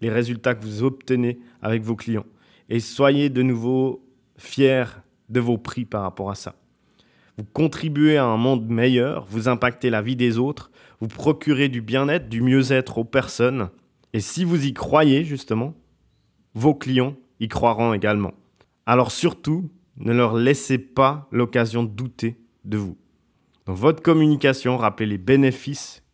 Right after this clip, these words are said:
qu'on peut retirer de votre solution. Mettez l'accent sur ce qui vous rend unique. Mettez en avant l'aide que vous apportez et les résultats que vous obtenez.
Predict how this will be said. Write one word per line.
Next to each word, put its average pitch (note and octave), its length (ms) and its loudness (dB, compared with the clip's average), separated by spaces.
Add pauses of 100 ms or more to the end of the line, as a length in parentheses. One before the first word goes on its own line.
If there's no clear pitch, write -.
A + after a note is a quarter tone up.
(100)
qu'on G#2 120 -6
peut G#2 140 -6
retirer B2+ 540 0
de A2 80 -8
votre G#2 200 -4
solution. A2 480 -4 (420)
Mettez A2 240 0
l'accent C3 540 0 (520)
sur - 280 -6
ce - 100 -10
qui C3+ 140 -8
vous C3 180 2
rend A2+ 400 -2 (300)
unique. D#3+ 520 0 (360)
Mettez C3 260 2
en C3 140 6
avant B2+ 320 4
l'aide B2+ 440 4
que A#2+ 120 0
vous A#2 220 -2
apportez B2 600 0
et G#2+ 40 0
les G2 120 -2
résultats A#2 720 -4
que A2 60 -12
vous A2+ 180 0
obtenez. G#2+ 460 -4